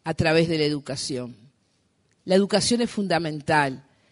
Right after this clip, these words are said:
Si nosotros no estamos educados, de nada nos sirve la ley diecinueve mil ciento veintidós, que cuando nos presentamos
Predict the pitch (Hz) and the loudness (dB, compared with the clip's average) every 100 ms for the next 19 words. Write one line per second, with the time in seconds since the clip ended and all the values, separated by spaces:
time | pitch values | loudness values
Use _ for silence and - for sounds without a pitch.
0 | _ _ - 196 180 170 247 254 269 240 | _ _ -2 0 2 4 4 4 2 -2
1 | - 180 202 - 233 240 220 226 190 165 | -2 -2 -2 2 2 2 0 2 2 2
2 | 226 226 226 220 240 - - - - - | 4 6 6 4 0 -4 -20 -20 -20 -12
3 | 185 214 220 240 240 220 - 247 226 226 | 4 6 8 6 6 4 4 2 4 4
4 | 196 208 214 208 208 208 202 214 214 240 | 6 4 4 0 2 4 4 4 2 2
5 | 214 196 190 190 185 196 202 262 294 - | 2 4 4 4 2 4 6 6 4 -4
6 | - - - 208 202 208 214 196 196 196 | -14 -20 0 0 6 4 6 2 4 2
7 | 190 185 170 202 269 339 302 226 165 - | 2 2 0 6 6 6 2 2 0 -6